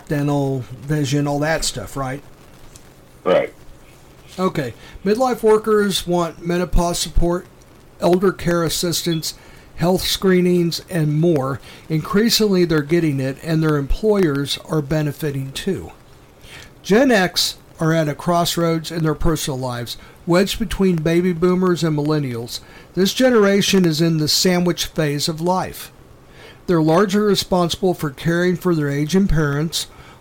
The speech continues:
Speaker 1: while providing for their school-aged children, all while managing their own lives, careers, and health. Uh, if organizations are eager to hold on to the Gen X workers,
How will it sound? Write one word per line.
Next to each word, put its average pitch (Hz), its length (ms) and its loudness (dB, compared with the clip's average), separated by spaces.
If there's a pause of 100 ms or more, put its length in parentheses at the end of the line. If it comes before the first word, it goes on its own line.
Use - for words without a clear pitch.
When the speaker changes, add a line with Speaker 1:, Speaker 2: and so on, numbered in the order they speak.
Speaker 1:
while 170 180 2
providing 175 580 2
for 165 320 0
their 151 160 0
school-aged 180 800 2
children, 156 580 -2 (320)
all 208 220 4
while 190 240 4
managing 170 720 2 (160)
their 160 180 2
own 139 220 -4
lives, 127 540 -4
careers, 139 600 -4 (180)
and 165 140 0
health. 175 400 -2 (3000)
Uh, 190 340 0
if 190 340 -2
organizations 202 1000 2
are 170 140 -2
eager 190 320 0
to 170 120 0
hold 170 380 0
on 175 280 2
to 185 160 2
the 156 120 0
Gen 170 260 2
X 165 260 -2
workers, 156 500 -4